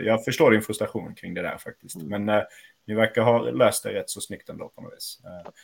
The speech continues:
Speaker 1: är, är
Speaker 2: Ja.
Speaker 1: det så att Sweden Throwdown, det är en öppen klass, va? Och sen så blir
Speaker 2: Mm.
Speaker 1: man inplacerad efter prestation
Speaker 2: Mm.
Speaker 1: på första dagen?
Speaker 2: Exakt. Ja.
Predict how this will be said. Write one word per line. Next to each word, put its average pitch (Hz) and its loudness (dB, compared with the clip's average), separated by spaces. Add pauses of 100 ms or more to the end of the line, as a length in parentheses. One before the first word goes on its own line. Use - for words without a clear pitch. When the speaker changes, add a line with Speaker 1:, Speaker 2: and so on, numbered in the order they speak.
(460)
Speaker 1:
är, 113 8
är - 4
Speaker 2:
Ja. 123 12
Speaker 1:
det 120 6
så 135 6
att 117 6
Sweden 120 4
Throwdown, 107 4
det 107 4
är 104 4
en 98 -2
öppen 98 -2
klass, - -2
va? 98 -2 (240)
Och 98 -2
sen 98 -2
så 92 -6
blir 117 4
Speaker 2:
Mm. 107 6
Speaker 1:
man 90 -6
inplacerad 90 -8
efter - -10
prestation 90 -10
Speaker 2:
Mm. 101 0
Speaker 1:
på 78 -4
första - -10
dagen? - -6
Speaker 2:
Exakt. - -6 (300)
Ja. 92 -8